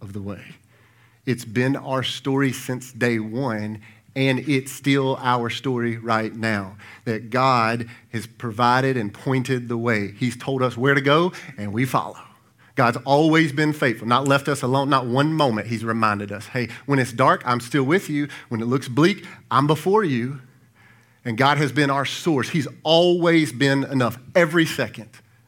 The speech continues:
every penny, every moment. That's who our God is. That's who he is. He makes old things new. He brings dead things back to life.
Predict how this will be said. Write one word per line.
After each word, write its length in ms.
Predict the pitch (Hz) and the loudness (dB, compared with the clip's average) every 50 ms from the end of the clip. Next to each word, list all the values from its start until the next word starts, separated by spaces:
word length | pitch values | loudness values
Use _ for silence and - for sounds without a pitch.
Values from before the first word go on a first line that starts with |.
| _ - | _ 0
every 300 | 147 151 147 165 160 156 | 0 2 2 2 0 0
penny, 400 | 160 165 156 147 147 147 143 139 - | 0 0 0 2 2 0 0 -2 0
every 360 | 151 143 160 139 156 160 151 147 | 0 0 2 2 2 2 2 2
moment. 420 | 139 131 127 120 117 110 107 98 - - - - - - | 2 2 2 0 0 -2 -4 -6 -12 -16 -18 -18 -16 -14
That's 720 | 107 101 131 143 160 180 190 175 - - - - - - _ _ _ _ | -4 0 2 2 4 2 2 0 -4 -10 -12 -12 -14 -14 _ _ _ _
who 180 | - 170 160 156 | 0 2 2 4
our 140 | 147 135 | 2 2
God 240 | 123 127 123 120 113 | 4 4 4 4 4
is. 420 | 110 98 - - - - - - - - _ _ _ _ _ _ _ - | 2 -2 -4 -8 -12 -14 -12 -14 -14 -16 _ _ _ _ _ _ _ -2
That's 220 | - 143 156 156 - | 0 0 0 2 2
who 160 | 190 170 151 | 2 2 2
he 200 | 170 160 151 127 | 4 4 2 2
is. 160 | 98 98 - - - | 0 -2 -8 -6 -2
He 220 | 165 180 185 190 | 0 2 2 2
makes 500 | 185 170 175 196 180 139 123 - - - - | 2 2 4 4 4 4 2 -2 -8 -8 -2
old 320 | 165 151 151 151 156 143 147 | 2 2 4 4 2 0 2
things 580 | 165 156 147 143 139 131 131 123 123 127 - | 2 2 4 4 2 2 0 -2 -4 -6 -4
new. 220 | 156 135 120 104 98 - - - - | -2 -2 -2 -2 -4 -8 -14 -2 0
He 140 | 170 180 | 2 2
brings 340 | 175 160 185 180 170 156 127 | 4 4 4 4 4 2 0
dead 480 | - 107 107 101 175 190 202 190 170 - | -4 -8 -2 2 2 2 2 0 -4 -4
things 600 | - 151 139 123 117 113 113 110 110 101 107 - - - - - - | -2 0 0 0 0 -2 -2 -4 -6 -8 -10 -14 -18 -18 -20 -20 -20
back 480 | - 98 127 143 156 160 - - - - - - - _ _ - | -4 0 2 2 2 2 0 -4 -12 -16 -16 -20 -20 _ _ -6
to 100 | - 123 | -2 0
life. 640 | 117 120 117 113 104 - 135 135 - - - - | 0 0 0 -2 -4 -10 -14 -16 -16 -18 -20 -20